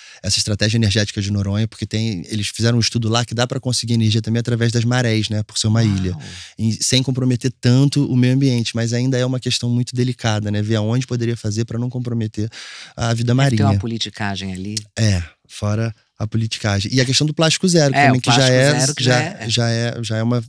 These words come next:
Speaker 1: uma, uma realidade
Speaker 2: Que
Speaker 1: no
Speaker 2: é
Speaker 1: Noronha.
Speaker 2: esse é
Speaker 1: Você
Speaker 2: um
Speaker 1: não
Speaker 2: dos
Speaker 1: ia chegar lá
Speaker 2: projetos
Speaker 1: com
Speaker 2: que
Speaker 1: uma
Speaker 2: eu
Speaker 1: bolsinha
Speaker 2: vejo que deu
Speaker 1: plástica.
Speaker 2: super certo, né, pra
Speaker 1: É.
Speaker 2: recolher as coisas ali
Speaker 1: E a
Speaker 2: tal.
Speaker 1: escolinha, a escolinha tá maravilhosa, é o maior orgulho, escola de capoeira.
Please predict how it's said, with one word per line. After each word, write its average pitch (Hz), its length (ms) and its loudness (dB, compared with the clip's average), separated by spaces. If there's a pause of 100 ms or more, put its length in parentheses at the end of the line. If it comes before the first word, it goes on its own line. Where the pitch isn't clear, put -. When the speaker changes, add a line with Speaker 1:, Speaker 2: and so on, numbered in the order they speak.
Speaker 1:
uma, 117 200 0
uma 117 520 -4
realidade 117 520 0
Speaker 2:
Que - 20 0
Speaker 1:
no 127 60 6
Speaker 2:
é - 20 6
Speaker 1:
Noronha. 147 160 6
Speaker 2:
esse - 80 2
é - 20 4
Speaker 1:
Você - 40 4
Speaker 2:
um - 40 4
Speaker 1:
não 127 80 4
Speaker 2:
dos - 20 4
Speaker 1:
ia 131 40 4
chegar 147 240 4
lá 147 120 4
Speaker 2:
projetos - 40 -8
Speaker 1:
com 139 60 0
Speaker 2:
que 135 60 2
Speaker 1:
uma 156 40 2
Speaker 2:
eu 143 40 0
Speaker 1:
bolsinha 139 200 2
Speaker 2:
vejo 143 140 2
que - 80 -2
deu 131 100 2
Speaker 1:
plástica. - 260 -4
Speaker 2:
super 170 300 -6
certo, 110 400 -4
né, 110 120 -4
pra - 200 -12
Speaker 1:
É. - 20 -14
Speaker 2:
recolher 104 380 -8
as 98 140 -10
coisas 101 440 -10
ali 92 280 -14
Speaker 1:
E 107 100 -8
a - 40 0
Speaker 2:
tal. 190 60 0
Speaker 1:
escolinha, 208 400 0
a - 40 0
escolinha 175 280 -4
tá - 80 -10
maravilhosa, 190 540 -2
é 170 40 0
o - 20 0
maior 160 160 2
orgulho, 151 300 2
escola 135 260 -2
de - 60 -6
capoeira. 127 720 -2